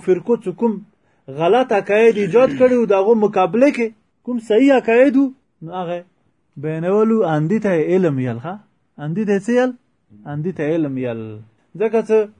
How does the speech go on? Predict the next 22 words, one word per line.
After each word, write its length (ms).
د 20
اندې 180
کتابونو 440
نه 60
ما 120
دیو 200
د 120
عقیده 300
کتاب 300
نه 100
یې 120
اخی، 160
عقیده 340
کې، 120
عقیده 380
نومي، 260
نومونه 320
یې 100
ورته 200
ایښي 280
دي 80
هغو 120